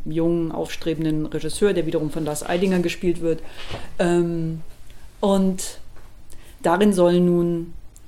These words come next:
Juliette Binoche, also Maria Enders, die Rolle der älteren Frau übernehmen. Und es ist quasi eine,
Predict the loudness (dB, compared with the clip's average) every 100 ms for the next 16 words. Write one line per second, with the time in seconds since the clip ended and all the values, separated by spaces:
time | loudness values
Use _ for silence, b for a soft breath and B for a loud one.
0 | -18 -18 -16 -12 -12 -12 -4 0 2 2
1 | 0 0 2 0 0 0 0 2 2 2
2 | 2 2 0 -6 -6 0 4 4 4 4
3 | 4 2 2 -2 -4 -4 -2 -2 -4 -4
4 | -2 -2 -6 -6 -6 -4 -4 -6 -4 -2
5 | 0 0 -2